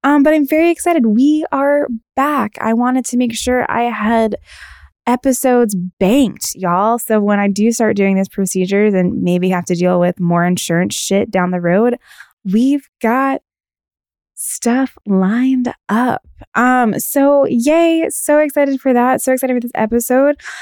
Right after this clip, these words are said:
I do have a guest. She has been on the podcast before, Pamela Anderson, fucking hilarious comedian. Was so, so happy to have her back. And before I forget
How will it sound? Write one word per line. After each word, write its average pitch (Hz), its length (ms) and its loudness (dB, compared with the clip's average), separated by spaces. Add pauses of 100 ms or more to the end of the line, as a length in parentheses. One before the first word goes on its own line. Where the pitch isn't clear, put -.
(140)
I 208 40 -4
do 214 140 0
have 233 120 0
a 226 60 -4
guest. 226 400 -2
She 220 100 -2
has 202 120 0
been 208 180 0
on 202 120 -2
the 202 60 -4
podcast 196 420 -6
before, 208 460 -2
Pamela 196 480 -2
Anderson, 202 500 0 (380)
fucking 202 380 -2
hilarious 202 1040 2
comedian. 180 480 0
Was 180 140 -4
so, 214 960 0
so 214 400 -2
happy 175 280 -2
to 165 60 -2
have 160 140 -4
her 156 100 -4
back. 151 400 -4 (360)
And 196 120 0
before 214 400 0
I 208 120 2
forget 180 560 -2